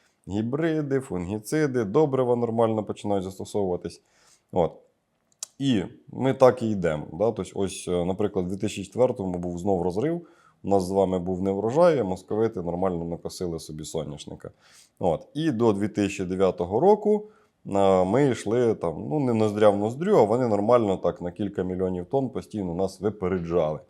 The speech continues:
От. І тут, е, у дві тисячі сьомому році Україна робить ривок, у дві тисячі восьмому році ми майже зрівнюємося, е, з, е, московитами. Е, у дві тисячі восьмому році, да, це було сім і три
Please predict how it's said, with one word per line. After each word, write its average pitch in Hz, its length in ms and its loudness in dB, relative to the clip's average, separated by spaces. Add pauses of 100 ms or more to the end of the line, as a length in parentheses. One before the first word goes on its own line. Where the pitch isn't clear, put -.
(440)
От. 90 320 0
І 175 100 0
тут, 160 400 2 (140)
е, 98 180 4
у - 20 2
дві 98 140 -2
тисячі 113 300 -4
сьомому 101 400 0
році 180 340 0 (360)
Україна 104 500 0
робить 90 280 2
ривок, 180 420 2 (120)
у 95 40 -8
дві 95 100 -8
тисячі 104 320 -4
восьмому 98 480 0
році 90 380 0 (320)
ми 101 200 2
майже 95 500 4
зрівнюємося, 92 720 0
е, 78 60 -4 (1080)
з, 87 200 -2
е, 95 220 4 (1600)
московитами. 196 720 -2 (640)
Е, 104 240 2 (100)
у 101 120 2
дві 92 180 -4
тисячі 110 640 -2 (100)
восьмому 95 540 0
році, 165 380 0
да, 104 220 4
це 101 140 -6
було 90 560 0
сім 101 300 -2
і 90 60 -2
три 85 440 -4